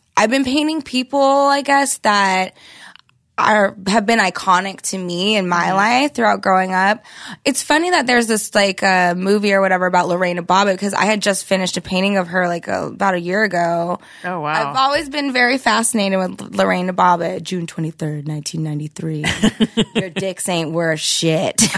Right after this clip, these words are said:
Speaker 1: <laughs> Your dicks are worth three weeks in a mental institution for evaluation and then freedom. That's how much your dick is worth." <laughs>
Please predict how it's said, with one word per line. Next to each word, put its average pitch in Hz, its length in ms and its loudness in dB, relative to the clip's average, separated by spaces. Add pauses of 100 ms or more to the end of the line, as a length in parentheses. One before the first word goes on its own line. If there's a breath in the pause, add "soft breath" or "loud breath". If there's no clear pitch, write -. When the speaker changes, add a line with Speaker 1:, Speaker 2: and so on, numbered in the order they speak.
(260)
Speaker 1:
<laughs> - 800 -4
Your 277 100 -8
dicks 349 300 -2
are 311 100 2
worth 254 280 0
three 240 300 -2
weeks 220 280 2
in 226 80 0
a 214 80 2
mental 196 460 2
institution 202 600 -2
for 196 180 2
evaluation 160 840 0
and 170 180 -4
then 165 100 -6
freedom. - 420 -8
That's 254 220 0
how 320 100 -4
much 285 260 0
your 240 60 -4
dick 190 300 -6
is 175 140 -6
worth." - 680 -8
<laughs> 240 100 -2